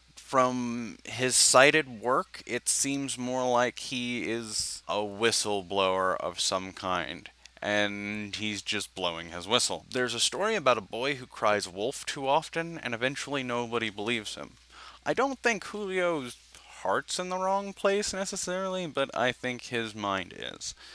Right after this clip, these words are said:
It's pretty obvious that Sargon wasn't attempting to con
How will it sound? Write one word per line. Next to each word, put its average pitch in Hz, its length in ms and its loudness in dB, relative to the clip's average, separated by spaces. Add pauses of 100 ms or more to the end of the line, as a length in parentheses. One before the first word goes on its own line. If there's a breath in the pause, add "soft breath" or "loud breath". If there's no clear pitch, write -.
(120)
It's 127 460 2
pretty 185 420 6
obvious 135 640 4
that 120 220 -6
Sargon 123 580 4
wasn't 117 340 0
attempting 110 540 -6
to 107 440 -4 (240 loud breath)
con 113 680 2